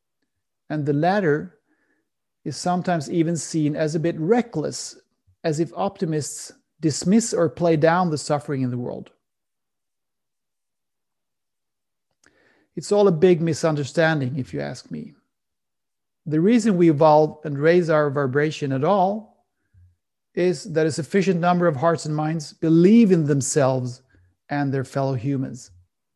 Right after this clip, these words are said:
Our evolution is thanks to them. I think that if more of us realized this, we would have an easier ride but humankind will arrive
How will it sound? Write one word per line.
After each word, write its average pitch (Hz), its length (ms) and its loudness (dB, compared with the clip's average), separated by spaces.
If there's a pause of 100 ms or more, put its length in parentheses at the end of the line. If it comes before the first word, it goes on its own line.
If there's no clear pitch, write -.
(200)
Our 165 300 0
evolution 160 500 0
is 143 160 -6
thanks 147 520 -2
to 202 180 0
them. 175 440 0 (1400)
I 160 120 -4
think 190 260 -2
that 165 140 4
if 160 340 -4 (240)
more 196 380 2
of 160 140 4
us 147 180 0
realized 147 480 0
this, 147 400 -4 (760)
we 139 80 -8
would 139 140 -6
have 143 160 -4
an 147 100 -4
easier 151 320 -2
ride 135 400 -2 (1300)
but 220 500 -2
humankind 190 600 0
will 175 160 4
arrive 156 480 4